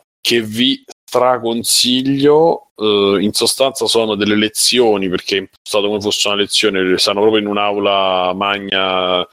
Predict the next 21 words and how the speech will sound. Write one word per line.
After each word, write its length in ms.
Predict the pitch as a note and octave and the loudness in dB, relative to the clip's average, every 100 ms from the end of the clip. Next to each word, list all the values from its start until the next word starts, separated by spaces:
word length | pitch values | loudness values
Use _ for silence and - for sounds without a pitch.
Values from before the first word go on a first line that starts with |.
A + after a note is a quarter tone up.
| _ - | _ -8
non 140 | A2 | -2
so 140 | - | 0
di 100 | C3 | 2
quale 160 | A#2+ A#2 | 4 2
università, 720 | A2 A2+ G#2 A2 A2+ A2 B2 G#2+ | 0 -2 0 0 0 -2 -2 0
ma 220 | G#2 G2+ | 0 2
è 160 | G2+ | 2
usi-, 360 | G2+ G#2 - A2 | 2 0 0 0
utilizzata 520 | A2 A2+ A2 A2+ A2 | 2 2 2 2 2
in 100 | G#2+ | 0
diversi 480 | G#2+ A#2 A2+ - A2 | 0 0 -2 -6 -6
film, 300 | - C3 A#2+ | -4 -2 -2
o, 520 | - G#2 G#2+ G#2+ G2 | 0 2 4 4 2
o 60 | F#2 | 0
sono 260 | - G#2 | 0 0
molte 360 | G2+ G#2+ - G#2 | 0 0 0 0
così 240 | G2 F#2+ | 0 2
a 60 | G#2 | 0
differenza, 640 | F2 F2 - F#2 F#2+ - | -2 -4 0 0 0 -4
cioè 200 | - F2+ | -4 -2
in 140 | E2+ | -2